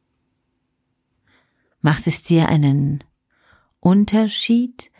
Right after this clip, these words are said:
ob ich zum Beispiel sagen würde, „Ich bin am Ende mit meinen Kräften, total am Ende.“ Oder ich sage,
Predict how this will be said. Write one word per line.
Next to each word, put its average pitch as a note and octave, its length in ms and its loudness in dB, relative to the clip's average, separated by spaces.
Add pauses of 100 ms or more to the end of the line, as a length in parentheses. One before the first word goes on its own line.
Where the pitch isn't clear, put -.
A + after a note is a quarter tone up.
(460)
ob D#3+ 180 -2
ich C#3+ 220 -4
zum D#3 240 0
Beispiel D3 560 -2
sagen D3 540 -2
würde, D3+ 1000 -4 (1700)
„Ich - 180 -2
bin F3+ 180 2
am E3+ 220 2
Ende F3+ 380 2
mit C#3+ 200 -4
meinen D#3 300 0
Kräften, - 680 -8 (160)
total A3 520 -2
am A3+ 140 0
Ende.“ G3+ 440 0 (2250)
Oder D#3 400 0
ich F3 120 -6
sage, E3+ 540 -4